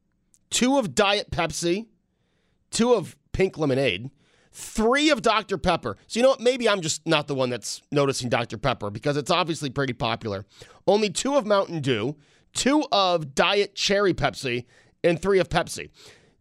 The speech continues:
Isn't that interesting that there is Diet Cherry Pepsi in the vending machine, but not regular Cherry Pepsi in the vending machine? Usually you, you get both options.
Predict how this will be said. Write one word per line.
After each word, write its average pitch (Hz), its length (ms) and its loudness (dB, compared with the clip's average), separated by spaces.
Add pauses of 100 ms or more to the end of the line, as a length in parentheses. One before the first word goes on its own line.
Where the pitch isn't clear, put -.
(120)
Isn't 269 180 2
that 339 160 2 (300)
interesting 202 560 0
that 143 160 -2
there 160 180 4
is 135 100 -4
Diet 175 520 0
Cherry 196 280 -2
Pepsi 180 380 -2
in 180 80 0
the 165 80 0
vending 147 240 2
machine, 175 380 -2 (180)
but 147 140 -2
not 165 160 0
regular 151 500 0
Cherry 170 300 -2
Pepsi 170 420 -6 (300)
in 147 100 -2
the 151 60 0
vending 165 200 2
machine? 165 360 -4 (1300)
Usually 208 320 2
you, 165 180 4
you 151 140 0
get 151 200 -4
both 139 220 -4
options. 147 480 -4